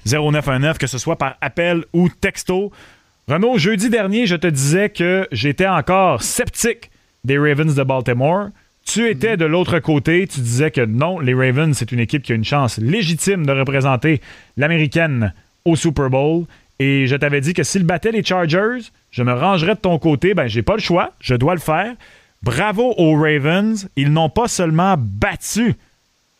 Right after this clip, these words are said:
les Chargers de Los Angeles, ils les ont lessivés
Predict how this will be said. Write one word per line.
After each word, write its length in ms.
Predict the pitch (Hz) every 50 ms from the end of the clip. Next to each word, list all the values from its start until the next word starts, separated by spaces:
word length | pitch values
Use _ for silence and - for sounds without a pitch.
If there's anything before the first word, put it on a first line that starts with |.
| _ -
les 320 | 110 120 139 147 151 156 -
Chargers 640 | - - 147 139 131 123 127 151 156 156 147 123
de 80 | 107 127
Los 240 | 120 123 120 - 135
Angeles, 560 | 131 123 113 117 110 120 135 147 139 - - -
ils 260 | 151 135 127 123 123
les 320 | 120 120 120 117 110 107 127
ont 300 | 135 139 143 135 131 -
lessivés 840 | 110 110 113 123 143 175 190 - - - 143 131 123 131 143 151 151